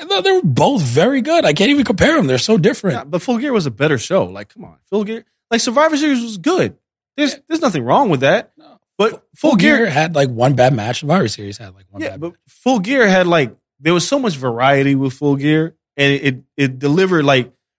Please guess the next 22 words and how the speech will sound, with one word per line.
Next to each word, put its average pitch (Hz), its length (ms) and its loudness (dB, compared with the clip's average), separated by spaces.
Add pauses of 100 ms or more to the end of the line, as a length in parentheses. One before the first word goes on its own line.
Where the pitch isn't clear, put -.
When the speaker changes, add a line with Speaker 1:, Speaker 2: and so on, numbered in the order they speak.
Speaker 2:
from 180 220 0
Jungle 208 280 0
Boy 185 340 2
and, 135 220 -2
and 127 400 -2
Luchasaurus 156 800 0
to 127 280 2
the 117 80 -4
main 165 240 2
event 151 320 0
to 139 120 -4
the 120 300 -2 (220)
fucking 131 300 -8
Elite 131 500 -4
and 117 380 -4 (100)
Death 180 200 -4
Triangle 165 300 -2
match, 175 320 0
which 151 140 -10
was 143 120 -6
Speaker 1:
Yeah. 117 100 2
Speaker 2:
incredible. 170 440 0